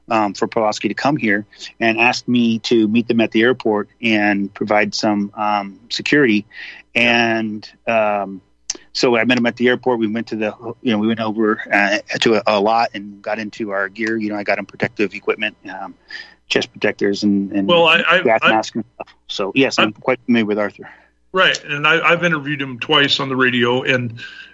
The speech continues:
Speaker 2: actually, we found <laughs> out that he was getting, he was getting thrown in prison for ten years for preaching. I, I
Speaker 1: Yes.
Speaker 2: literally called his cell phone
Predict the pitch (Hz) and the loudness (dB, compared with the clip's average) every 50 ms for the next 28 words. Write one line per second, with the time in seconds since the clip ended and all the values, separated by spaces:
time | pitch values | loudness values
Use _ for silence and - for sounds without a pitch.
0 | _ - 156 165 180 175 - 156 156 151 143 143 135 - - - - 160 165 170 | _ 2 2 2 4 2 0 -2 0 0 -2 -2 -4 -8 -18 -20 -12 -6 -6 -6
1 | - - 196 185 180 160 135 - - 196 156 151 151 139 - 214 202 190 160 135 | -2 2 2 2 4 4 2 2 2 0 0 -2 -4 -2 -2 -2 -2 -2 -6 -2
2 | 151 185 165 151 147 147 - 160 185 175 160 180 175 147 127 170 180 175 170 139 | -2 -2 -2 -4 -10 -10 -6 -6 -6 -6 -6 -8 -8 -6 -2 0 0 2 0 0
3 | 117 - 165 190 180 156 147 131 - 139 123 113 - 151 147 143 139 143 147 143 | 0 0 0 0 2 0 -2 -4 -6 -8 -8 -2 0 0 2 4 4 2 2 2
4 | 135 - - 143 127 113 113 - 202 214 175 - 135 131 131 135 117 - - - | -2 -4 -4 -4 -4 -4 0 2 2 2 4 4 2 2 0 -2 -6 -10 -14 -20
5 | - - - - - - 160 196 196 185 180 180 180 196 214 214 202 185 175 170 | -20 -20 -16 -6 -2 2 4 4 4 4 4 4 4 4 4 2 2 -2 -2 -2
6 | 160 - - 175 180 170 151 151 143 - - 180 185 180 170 - - 139 135 139 | -4 0 0 0 0 0 -2 -4 -8 -4 -2 0 0 0 -2 -6 -6 -8 -8 -8
7 | 139 123 | -10 -14